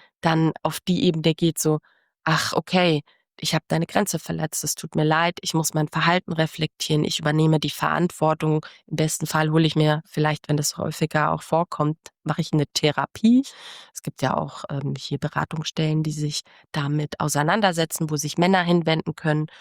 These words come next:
und, äh, sozusagen im Verhalten auch noch mal, ähm, sich reflektieren können und das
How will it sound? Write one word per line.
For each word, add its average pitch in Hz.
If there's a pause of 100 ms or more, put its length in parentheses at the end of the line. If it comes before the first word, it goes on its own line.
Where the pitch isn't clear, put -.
(300)
und, 156
äh, 151
sozusagen 147
im 147
Verhalten 180
auch 156 (400)
noch 160
mal, 147 (480)
ähm, 143
sich -
reflektieren 160
können 143
und -
das 160